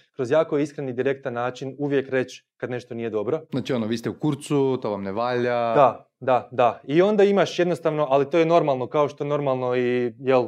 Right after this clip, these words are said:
Speaker 1: u prijateljstvima ovako, i, i suradnjama, tak je normalno i tu. S nekima jednostavno komunikacija vidiš da ne ide dugoročno,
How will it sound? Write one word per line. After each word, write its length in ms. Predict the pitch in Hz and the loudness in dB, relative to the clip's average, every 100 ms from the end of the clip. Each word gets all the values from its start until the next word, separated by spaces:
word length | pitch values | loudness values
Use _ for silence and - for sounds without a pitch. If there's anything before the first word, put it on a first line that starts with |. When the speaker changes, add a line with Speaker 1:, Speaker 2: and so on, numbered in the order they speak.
| 101 | -2
Speaker 1:
u 260 | - 127 120 | -6 -6 -4
prijateljstvima 600 | 143 131 131 131 139 123 | -2 0 0 0 -4 -4
ovako, 500 | 107 107 113 - 185 - _ _ | -4 -2 -2 -2 -6 -8 _ _
i, 360 | 131 127 135 135 | -8 -6 -6 -6
i 60 | 131 | -8
suradnjama, 640 | - 135 143 156 147 131 | -6 -2 -2 -2 -6 -6
tak 180 | 139 - | -8 -6
je 60 | |
normalno 320 | 135 135 123 120 | -6 -6 -6 -6
i 80 | |
tu. 320 | 117 180 170 - _ _ | 0 4 4 0 _ _
S 120 | - | -8
nekima 320 | 151 147 143 | -6 -4 -2
jednostavno 400 | 135 131 135 135 123 | -2 -2 -6 -8 -6
komunikacija 600 | 131 131 131 127 131 127 | -6 -4 0 0 0 -2
vidiš 280 | 127 131 | -2 -4
da 300 | 113 107 104 - | -4 -4 -4 -8
ne 340 | 117 110 104 | -12 -10 -8
ide 240 | 120 156 151 | -6 -6 -6
dugoročno, 680 | 143 160 165 156 156 156 | -6 -4 -2 -2 -4 -8